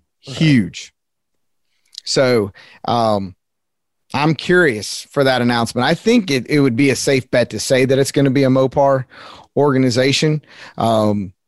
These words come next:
Speaker 2: you know, 'cause obviously you still got Leah with the factory stock showdown, but that's up in the air now. I, I wonder about that from the D S R side of the house, which seems to be, that was kind of the,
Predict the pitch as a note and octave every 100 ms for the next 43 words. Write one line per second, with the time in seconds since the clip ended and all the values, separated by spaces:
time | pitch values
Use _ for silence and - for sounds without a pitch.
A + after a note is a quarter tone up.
0 | _ A#2+ B2 A#2 C3 B2 B2+ B2+ B2+ C3+
1 | A#2+ - C#3+ C3 A2+ A#2+ C3 A#2+ - A2
2 | C3+ B2 - A#2+ C#3+ A2+ - C#3 C3+ D#3
3 | D#3 - A#2 - B2 B2 - C3+ B2+ D3
4 | C#3 C#3+ D3 D3 F3 F3+ _ _ - A2+
5 | G2 A#2 A#2+ C3+ C#3 C3+ C3+ C3 C#3 C#3
6 | - C#3+ C3+ A#2 C3 B2+ - C3 C3+ D3
7 | C#3+ C3 C3 C#3+ D#3 - - - - -
8 | C3+ D#3 - - _ _ - - F#3+ C#4
9 | F4+ - G3 F3 E3+ C#3 C#3 G3+ D#4 D4
10 | - B3 A#3 G3+ D3+ D3+ C3